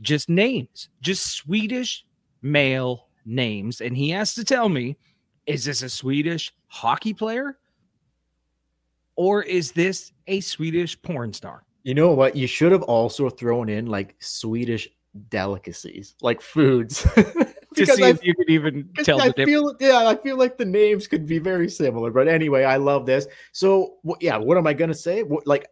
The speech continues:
Speaker 2: how am I gonna respond? Like, if it's a player or if it's,
Speaker 1: Well,
Speaker 2: it's
Speaker 1: if it's a
Speaker 2: porn?
Speaker 1: player, if it's a player, I mean, select. This
Speaker 2: Okay,
Speaker 1: is a
Speaker 2: select.
Speaker 1: pretty decent hockey player.
Speaker 2: Oh,
Speaker 1: It's a
Speaker 2: yeah,
Speaker 1: se-,
Speaker 2: that's
Speaker 1: select.
Speaker 2: not bad.
Speaker 1: Now,
Speaker 2: Yeah.
Speaker 1: if it's, if it's not,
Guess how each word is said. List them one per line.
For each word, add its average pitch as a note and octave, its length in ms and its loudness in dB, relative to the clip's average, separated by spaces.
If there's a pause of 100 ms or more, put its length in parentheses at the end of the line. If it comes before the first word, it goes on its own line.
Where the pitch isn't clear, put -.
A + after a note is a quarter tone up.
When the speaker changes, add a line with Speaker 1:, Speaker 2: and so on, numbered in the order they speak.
(120)
Speaker 2:
how D3 180 0
am D3+ 80 -2
I D3 80 0
gonna C#3 280 -2
respond? A#2+ 680 -6
Like, G#2+ 160 -2
if G#2+ 180 -4
it's G#2 140 -8
a F#2+ 40 -12
player F3+ 680 0
or B2+ 180 -2
if - 100 -12
it's, - 60 -6
Speaker 1:
Well, C#3 240 -4 (180)
Speaker 2:
it's A#2 180 -4
Speaker 1:
if D3+ 140 2
it's D3+ 140 -2
a - 20 0
Speaker 2:
porn? C3+ 80 0
Speaker 1:
player, D3+ 560 4
if D#3+ 140 2
it's E3+ 120 0
a F3 40 -4
player, E3+ 560 2 (160)
I C#3+ 80 -4
mean, B2+ 400 -6 (160)
select. - 600 -6 (640)
This C3 120 -4
Speaker 2:
Okay, D3+ 100 -6
Speaker 1:
is C#3 80 -4
a A2+ 40 -14
Speaker 2:
select. A#2 200 -12
Speaker 1:
pretty F3 220 4
decent C#3+ 320 0
hockey G#2 260 -10
player. - 180 -4
Speaker 2:
Oh, D#4 60 4
Speaker 1:
It's - 100 -2
a E3+ 40 -4
Speaker 2:
yeah, A#2 160 -6
Speaker 1:
se-, E3 80 -2
Speaker 2:
that's G3+ 220 -4
Speaker 1:
select. C#3+ 260 0
Speaker 2:
not - 100 -8
bad. - 80 -20 (300)
Speaker 1:
Now, F3 260 0
Speaker 2:
Yeah. F3+ 120 0
Speaker 1:
if E3+ 80 -4
it's, - 300 -4
if F3 140 -2
it's D3 160 -8
not, E3+ 300 -2